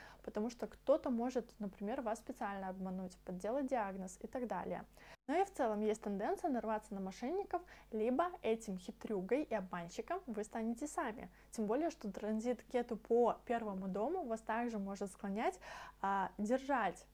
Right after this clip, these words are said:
свою жизнь в тайне и не рассказывать о своих намерениях.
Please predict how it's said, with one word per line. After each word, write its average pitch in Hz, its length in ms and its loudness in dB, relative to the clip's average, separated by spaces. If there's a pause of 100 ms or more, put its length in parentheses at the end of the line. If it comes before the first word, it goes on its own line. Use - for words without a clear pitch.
свою 214 440 2
жизнь 202 320 2
в 185 100 -6
тайне 190 460 0 (280)
и 285 120 2
не 349 200 0
рассказывать 302 800 0
о 254 200 2
своих 220 420 -4
намерениях. 208 680 -2